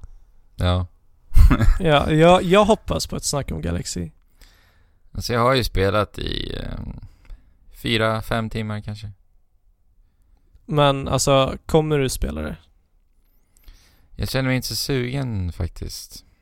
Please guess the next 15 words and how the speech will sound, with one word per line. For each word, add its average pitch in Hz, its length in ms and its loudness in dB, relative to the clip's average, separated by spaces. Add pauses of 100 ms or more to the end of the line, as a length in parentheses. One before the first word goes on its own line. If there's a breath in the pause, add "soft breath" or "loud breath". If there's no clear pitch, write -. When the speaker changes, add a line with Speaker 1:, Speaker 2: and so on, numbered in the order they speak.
(520)
Speaker 1:
Alltså, 107 180 -4
det 120 100 -2
är 131 120 0
ett - 180 -8
roligt 110 380 -4
spel, 110 380 0
men, 95 280 -4
eh, 95 320 -6 (1700)
jag - 140 -6
känner 104 220 -2
att 98 120 -6
jag 101 140 -2
förstår 92 760 0 (380)
hela 90 300 -2
konceptet. - 1120 -6